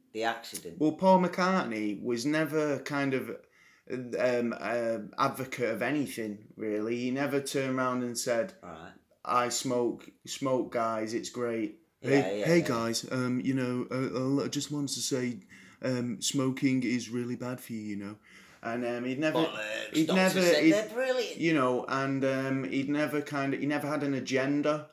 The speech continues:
Speaker 2: in terms of, like, what he wanted to
Speaker 1: Yeah.
Speaker 2: push. He was, he, he'd say,
Speaker 1: He was
Speaker 2: you know,
Speaker 1: fluid.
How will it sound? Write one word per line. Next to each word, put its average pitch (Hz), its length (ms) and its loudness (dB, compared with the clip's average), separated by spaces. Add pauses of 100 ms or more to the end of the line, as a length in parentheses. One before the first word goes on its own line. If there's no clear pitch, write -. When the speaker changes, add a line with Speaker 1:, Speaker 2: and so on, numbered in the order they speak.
(120)
Speaker 2:
in 127 180 -2
terms 127 460 0
of, 113 200 -2 (140)
like, 113 480 -2
what 127 240 0
he 131 80 2
wanted 131 280 4
to 165 80 4
Speaker 1:
Yeah. 170 80 -2 (100)
Speaker 2:
push. 139 320 0 (260)
He 135 140 0
was, 131 220 2
he, 127 260 -2
he'd 127 320 -4
say, 123 260 0
Speaker 1:
He 175 100 0
was 165 240 -2
Speaker 2:
you 147 220 4
know, 131 160 4
Speaker 1:
fluid. - 80 -6